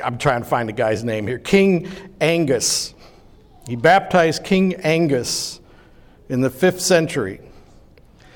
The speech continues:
And while he was baptizing King Angus, he was leaning on his mitre. You know, that's what the bishops would carry, that big curly pole or something. He's leaning on his mitre,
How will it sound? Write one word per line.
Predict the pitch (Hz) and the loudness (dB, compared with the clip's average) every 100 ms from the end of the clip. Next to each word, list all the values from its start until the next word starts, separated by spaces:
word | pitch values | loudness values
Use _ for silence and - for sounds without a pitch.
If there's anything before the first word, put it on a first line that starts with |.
| - - | -16 -2
And | 143 | 4
while | 175 196 | 6 6
he | 165 | 4
was | 147 | 2
baptizing | 185 202 202 185 170 156 147 151 | 2 2 2 2 2 2 0 0
King | 147 185 180 175 | 0 0 0 -2
Angus, | 156 175 180 147 123 - - - - | -2 -2 -2 -2 -4 -8 -14 -20 -2
he | 165 | 0
was | 165 143 | 2 2
leaning | 160 208 202 175 | 4 4 4 2
on | 175 | 2
his | 160 143 | 0 0
mitre. | 160 170 160 135 | 2 2 2 0
You | 131 | 2
know, | 151 147 | 2 4
that's | 147 151 151 | 2 0 0
what | 156 147 | 0 0
the | 151 131 | -2 -4
bishops | 117 156 151 139 127 | -2 -2 -2 -6 -6
would | 131 | -8
carry, | - 151 135 113 | -2 0 2 0
that | 120 113 | -2 -2
big | 131 123 120 | -4 -4 -8
curly | - 165 143 135 | -4 0 0 -2
pole | 123 131 131 123 | -2 0 2 2
or | 123 | -2
something. | - 117 | -4 -6
He's | 120 | -4
leaning | 127 143 180 202 190 | -2 2 2 2 2
on | 180 170 | 0 0
his | 160 - - - - | -2 -4 -16 -20 -6
mitre, | 156 160 175 156 139 | 0 0 0 0 -2